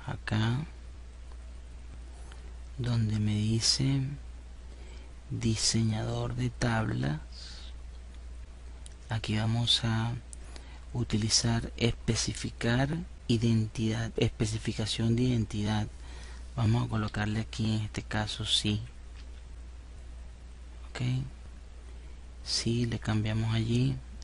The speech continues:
el valor y le colocamos incremento de identidad uno, inicialización de identidad uno. Ok.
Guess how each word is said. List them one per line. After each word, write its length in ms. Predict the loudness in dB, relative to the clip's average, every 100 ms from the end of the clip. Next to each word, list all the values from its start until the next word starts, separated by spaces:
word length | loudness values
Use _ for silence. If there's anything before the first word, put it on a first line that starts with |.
| -4
el 160 | -2
valor 360 | -2 -2 -2 -4 -6 -12 -12 -12 -10 -10 -10 -8
y 140 | 0 2
le 100 | 2
colocamos 800 | 0 -2 4 6 6 4 0 -2 -10 -12 -12 -12 -12 -12 -12 -14 0
incremento 680 | 4 6 6 6 8 6 8
de 60 | 8
identidad 540 | 8 6 6 6 4 2
uno, 500 | 6 8 8 8 2 -4 -12 -12 2
inicialización 880 | 6 6 6 4 4 2 4 4 6
de 60 |
identidad 580 | 4 2 2 0 2 0 -2
uno. 300 | -2 0 -2 -4 -12 -14 -12 -12 -12 -12 -14 -14 -14 -12 -8
Ok. 120 | 2